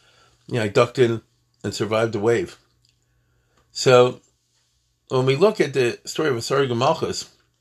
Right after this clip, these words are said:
again, important elements are this week. I mentioned four names in one week. It's Chanim ben Tradian. You know, he's the fa-, father-in-law of Meir. Um, you have, uh, Rav Shimon Gamliel.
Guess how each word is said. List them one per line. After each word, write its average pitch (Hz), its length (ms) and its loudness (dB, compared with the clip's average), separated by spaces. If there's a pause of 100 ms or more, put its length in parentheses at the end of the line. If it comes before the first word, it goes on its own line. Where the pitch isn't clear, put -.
(920)
again, 139 360 2 (600)
important 151 360 0
elements 147 360 2
are 113 100 0
this 123 180 -2
week. 160 300 -8 (1120)
I 117 40 -2
mentioned 131 320 0
four 175 220 2
names 160 320 2
in 110 100 -4
one 127 200 -2
week. 120 260 -4 (580)
It's - 180 -6
Chanim 127 200 2
ben 104 140 -2
Tradian. 139 560 0 (500)
You 180 100 2
know, 196 60 2
he's 180 140 0
the 170 80 0
fa-, 165 280 0
father-in-law 160 360 2
of 156 180 2
Meir. 143 320 -4 (1160)
Um, 101 460 0 (300)
you 110 80 -6
have, 95 220 -2
uh, 92 260 -2
Rav 92 180 -4
Shimon 113 280 -2
Gamliel. 147 560 0